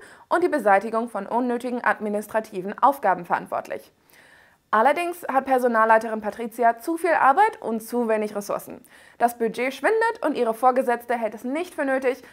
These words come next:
eine Personalabteilung zu schaffen. Personalleiterin Patricia ist zwischen dreißig und fünfzig Jahre alt, verdient dreiundachtzigtausend bis hundertzwanzigtausend Euro, hat mindestens sechs Jahre Berufserfahrung und lebt in der Stadt.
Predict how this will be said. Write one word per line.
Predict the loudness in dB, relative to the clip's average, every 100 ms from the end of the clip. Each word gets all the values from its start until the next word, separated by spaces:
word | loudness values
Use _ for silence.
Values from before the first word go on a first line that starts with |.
| -4
eine | -2 0
Personalabteilung | 2 0 0 -2 -2 0 0 0
zu | -6
schaffen. | -6 -8 -10 -20 _ _ _ _ _
Personalleiterin | 6 6 6 4 6 4 0 -6
Patricia | -6 -4 -4 4 6 6 2
ist | -8
zwischen | -8 -6 -2
dreißig | 6 6 6 0 -4
und | -6
fünfzig | -4 -6 -8 0
Jahre | 4 4 4
alt, | 2 0 0
verdient | 0 0 -2 -4 -2
dreiundachtzigtausend | 0 -2 -6 -12 0 2 2 -4
bis | -6
hundertzwanzigtausend | -6 -6 -8 -8 -8 -8 -2
Euro, | 2 2 0 -2 -8 -2
hat | 0
mindestens | 0 0 -2 -6 -6
sechs | 0 0 2
Jahre | 2 2 2
Berufserfahrung | -4 -4 -4 0 2 2 0 -6 -8 -2
und | -2
lebt | -2 -4
in | -4
der | -2
Stadt. | -2 -6 -6